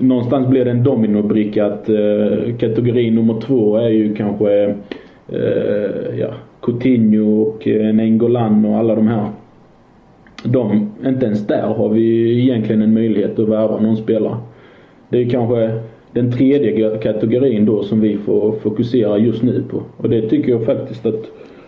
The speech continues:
eh, som jag nämnde precis, att, ehm, Sabatini och Silvio har faktiskt gjort ett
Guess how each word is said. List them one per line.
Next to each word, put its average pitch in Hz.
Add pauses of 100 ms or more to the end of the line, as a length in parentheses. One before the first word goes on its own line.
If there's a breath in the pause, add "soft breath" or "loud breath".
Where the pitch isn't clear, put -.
(520 loud breath)
eh, 135
som 131
jag 131
nämnde 131
precis, 107
att, -
ehm, 107 (380)
Sabatini 120
och 104
Silvio 107
har -
faktiskt 123
gjort 117
ett 117